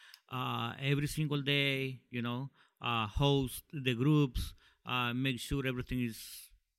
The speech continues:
everything is, is good in the house, you know, like drinks, food,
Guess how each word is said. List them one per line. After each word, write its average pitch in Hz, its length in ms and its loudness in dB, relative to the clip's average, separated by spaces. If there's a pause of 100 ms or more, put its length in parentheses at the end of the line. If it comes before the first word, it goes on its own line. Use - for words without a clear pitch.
(420)
everything 139 400 0
is, 120 240 -2
is 123 180 -4
good 131 220 2
in 120 100 4
the 113 60 0
house, 135 340 6
you 120 80 2
know, 127 100 2
like 104 240 0
drinks, 123 720 4
food, 135 500 4